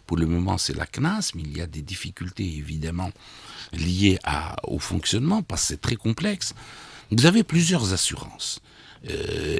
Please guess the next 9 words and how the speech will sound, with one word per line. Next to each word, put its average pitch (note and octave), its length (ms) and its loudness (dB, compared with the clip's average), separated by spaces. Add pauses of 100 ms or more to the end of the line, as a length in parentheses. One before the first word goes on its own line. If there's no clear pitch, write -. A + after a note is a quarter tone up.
et, G#2 320 10
et F#2+ 40 12
là, B2+ 320 8
lorsque A2 580 2
le D#2+ 220 4
privé A#2 440 0
sera - 440 -6
institutionnalisé, D#2+ 1300 -2
qu'on D2 280 -8